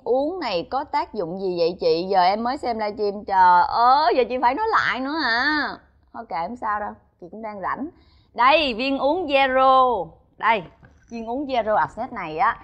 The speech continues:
là viên uống trái cây, bổ sung các chất chống oxy hóa nè, giúp giảm, ờ, giảm lão hóa da nè,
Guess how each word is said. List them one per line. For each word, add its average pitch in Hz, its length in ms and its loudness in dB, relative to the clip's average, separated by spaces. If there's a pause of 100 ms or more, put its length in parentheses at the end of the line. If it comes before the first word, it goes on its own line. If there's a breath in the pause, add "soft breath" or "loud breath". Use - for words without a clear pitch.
(260 loud breath)
là 156 920 0 (100)
viên 196 320 -10
uống 254 320 -8
trái 247 260 -8
cây, 220 360 2 (340 soft breath)
bổ 170 200 -4
sung 220 320 -8
các 254 160 -8 (240)
chất 285 260 -12
chống 254 200 -4
oxy 233 240 -6
hóa 220 340 -6
nè, 180 440 -4
giúp 254 160 -8 (220)
giảm, 180 480 -6
ờ, 190 880 0 (340)
giảm 170 260 -4
lão 180 180 2
hóa 247 160 -2
da 220 400 2
nè, 180 200 -6